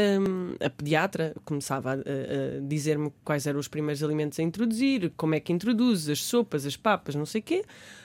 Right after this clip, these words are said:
Ah, e, e ela explicava-me como é que se cozinhava de raiz. E eu dizia-lhe: "Oh, doutora, mas eu, eu sei fazer." <laughs> E ela: "Ah, é, é, pronto, é que há muitas mães que não sabem, há muitas pessoas que não sabem, e há muitas pessoas que não sabem cozinhar."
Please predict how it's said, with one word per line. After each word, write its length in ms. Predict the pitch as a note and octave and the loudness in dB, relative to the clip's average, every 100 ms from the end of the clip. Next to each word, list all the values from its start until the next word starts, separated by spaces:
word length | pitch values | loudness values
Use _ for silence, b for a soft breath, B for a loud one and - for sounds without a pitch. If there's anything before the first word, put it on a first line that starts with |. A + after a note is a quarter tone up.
| B - | B 2
Ah, 480 | G3+ G3 F#3+ F#3 - - | 6 8 8 4 0 -10
e, 380 | - G3 F#3 E3+ | -2 0 2 0
e 180 | - F3 | 2 4
ela 140 | F3+ G3 | 6 6
explicava-me 680 | - A#3+ A#3+ C4+ C4+ C#4+ C4+ | 6 4 6 6 6 4 4
como 200 | C4+ C#4 | 4 2
é 40 | |
que 80 | C#4 | 0
se 80 | - | -2
cozinhava 600 | C4 A#3 B3 A#3 A3+ A#3 | 0 4 4 4 4 0
de 100 | G#3+ | 0
raiz. 400 | - C4 A#3+ F#3 | 2 4 4 0
E 40 | |
eu 40 | F3 | -4
dizia-lhe: 260 | E3 C#3+ | -2 -2
"Oh, 80 | D3+ | -2
doutora, 460 | B2+ A#2+ - A2+ - | -4 -6 -6 -8 -6
mas 260 | E3+ E3 - | -4 -4 -6
eu, 140 | - - - _ - - | -8 -10 -16 _ -20 0
eu 120 | F#4+ | 0
sei 300 | G4 - D3+ C#3+ - | 0 -2 -2 -4 -8
fazer." 440 | - C4+ D#4 B3 A#3+ | -4 -2 0 0 -2
<laughs> 640 | - - A3+ F4+ F4 D#4+ A#3+ - | -8 -2 -2 -2 -6 -8 -12 0
E 160 | G3 | 4
ela: 200 | F3+ D#3+ | 4 4
"Ah, 280 | C5 D5+ B4+ | 4 6 6
é, 40 | D4+ | 4
é, 200 | A3 G#3+ G3 | 2 0 0
pronto, 260 | - B4 - | 4 6 6
é 40 | |
que 220 | G3 G#3+ F3 | 2 4 6
há 100 | F#3+ | 6
muitas 240 | G3 F#3 | 4 4
mães 180 | G3+ F#3+ | 4 2
que 80 | E3+ | -2
não 80 | |
sabem, 380 | D3+ C4+ F4 A#3+ | 2 4 4 4
há 60 | E3+ | 4
muitas 200 | D#3+ F3 | 2 -4
pessoas 200 | - E3 | -4 -4
que 80 | D3+ | -4
não 100 | C#3 | 0
sabem, 640 | A3 F4 E4+ A#3 F#3 D#3 | 4 4 4 2 0 0
e 40 | |
há 60 | D3+ | -2
muitas 220 | D3+ E3+ | -4 -8
pessoas 200 | - E3+ | -6 -6
que 80 | E3 | -4
não 80 | D#3+ | -4
sabem 280 | D#3 D3 | -2 -2
cozinhar." 600 | D3 D3+ C#3 E3+ D4 B3+ | -4 -6 -2 2 2 2